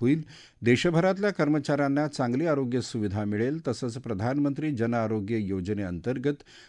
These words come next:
जोडलेल्या देशभरातल्या तीस हजार पेक्षा जास्त रुग्णालयामधल्या सेवांचा लाभही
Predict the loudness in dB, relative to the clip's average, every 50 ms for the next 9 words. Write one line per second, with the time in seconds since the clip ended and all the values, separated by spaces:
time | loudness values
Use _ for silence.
0 | _ -6 2 4 6 6 6 6 4 4 4 2 2 2 2 0 0 0 -2 0
1 | 0 0 0 0 -2 -2 -2 -2 -2 -2 -2 -4 -4 -4 -4 -4 -4 -6 -2 -2
2 | -2 -2 -2 -2 -6 -6 -6 -4 -2 -2 0 0 -2 -2 -2 -2 -2 -2 -6 -6
3 | -2 -2 0 0 0 0 0 0 0 2 0 0 0 -2 -4 -4 -4 -4 -4 -4
4 | -4 -6 -6 -6 -6 -4 -4 -4 -6 -6 -6 -6 -6 -4 -2 -2 -2 -2 0 0
5 | 0 0 0 -4 -6